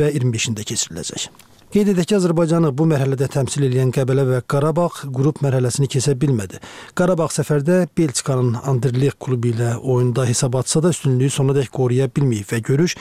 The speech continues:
iki bir hesabı ilə meydan sahiblərinin xeyrinə qurtarıb. Qəbələ isə Bakıda Krasnodara sıfır üç hesabı ilə məğlub olub.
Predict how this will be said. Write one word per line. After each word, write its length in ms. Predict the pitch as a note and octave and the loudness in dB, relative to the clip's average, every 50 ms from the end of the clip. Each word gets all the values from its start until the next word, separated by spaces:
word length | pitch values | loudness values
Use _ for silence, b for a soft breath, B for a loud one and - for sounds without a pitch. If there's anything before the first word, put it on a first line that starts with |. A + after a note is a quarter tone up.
| B B B B | B B B B
iki 180 | - - - G3+ E3 | -6 -2 0 2 2
bir 100 | F3+ A#2 | 2 0
hesabı 320 | C#3 C3+ - C#3+ B2+ B2 | -2 -2 0 -2 0 0
ilə 160 | C#3+ C#3 D3 D3 | 0 2 2 2
meydan 320 | C#3+ C3+ B2 A#2 C3+ C3 | 2 2 2 2 0 0
sahiblərinin 560 | - - B2 A#2+ A2 A#2+ A#2 A2+ A2+ A#2 A2+ | 0 0 0 0 0 -2 -2 0 0 0 -2
xeyrinə 380 | - - B2 G#2+ G2+ G#2+ G#2 G2+ | 0 -2 -2 -2 0 -2 -4 -4
qurtarıb. 400 | - - - G#2+ G#2+ G#2 B B B B B B B B - | -8 -10 -10 -10 -10 -10 B B B B B B B B 0
Qəbələ 300 | E3+ D3 D#3+ D#3 E3 C#3+ | 2 2 2 2 2 2
isə 80 | - D#3 C3+ | 0 0 -2
Bakıda 400 | C#3+ B2 - - B2+ B2+ C3+ A#2 G#2 F#2+ - | -2 -2 -2 -2 -2 0 -2 -2 -4 -8 -10
Krasnodara 600 | _ - C#3+ C#3+ A#2+ - C#3 B2+ A#2 C3 B2 C#3 D3 D3+ C#3 - _ _ | _ -2 0 0 0 0 0 0 0 0 0 0 0 -2 -4 -8 _ _
sıfır 400 | - - - - - C#3+ A#2+ B2 - D3 C#3+ | -6 -6 -4 -2 -2 -2 -2 -2 -2 0 0
üç 140 | C3+ - - - - | 0 0 -4 -4 -2
hesabı 460 | - B2+ - - C3 A#2+ A2 - B2 | -2 0 0 0 -2 -2 0 0 0
ilə 160 | A2+ A2+ A2 A2 | 0 0 -2 -2
məğlub 480 | - A2+ A#2+ A2+ G2+ G#2 G2+ G2 - | -2 0 0 0 0 -2 -4 -6 -8
olub. 220 | G2 F#2 - - | -10 -12 -12 -14